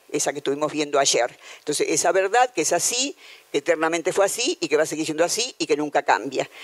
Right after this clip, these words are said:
Entonces, cuando sospechó de la, de la, cuando sospechó de la verdad y rompió el, el símbolo o la representación, se encontró con que la verdad son solamente palabras, nada más que palabras,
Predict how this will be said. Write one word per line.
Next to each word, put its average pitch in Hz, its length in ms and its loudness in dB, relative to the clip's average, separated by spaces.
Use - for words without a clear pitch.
Entonces, 147 560 -2
cuando 147 480 2
sospechó - 600 2
de 262 100 -2
la, 170 240 4
de 156 100 0
la, 143 100 2
cuando 147 580 -2
sospechó 143 420 2
de 220 100 4
la 180 100 4
verdad 214 420 4
y 147 100 -6
rompió 247 720 0
el, 135 200 2
el - 680 0
símbolo 208 580 4
o - 60 0
la 131 140 4
representación, 202 880 0
se - 160 0
encontró 160 460 2
con 202 200 0
que 165 100 -2
la 156 120 4
verdad 196 360 2
son 175 220 -2
solamente 175 500 0
palabras, 139 800 2
nada 214 340 0
más 226 140 -2
que - 120 -2
palabras, 135 600 0